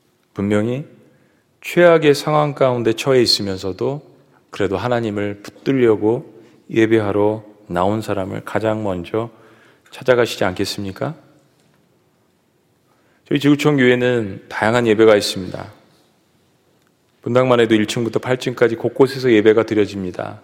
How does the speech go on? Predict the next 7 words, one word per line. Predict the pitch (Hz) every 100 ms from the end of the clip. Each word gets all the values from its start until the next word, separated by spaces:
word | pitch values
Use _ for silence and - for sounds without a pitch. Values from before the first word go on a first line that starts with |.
| _
수지도 | - - 120 117 110
그렇고 | 95 87 - - - 110 _ -
경기대 | 87 92 90 95
지엠엠 | 92 101 101 98
필그림. | 101 120 110 107 - - _ - - - -
그중에서 | - 143 160 143
사실 | 131 170 165 185 160 98 -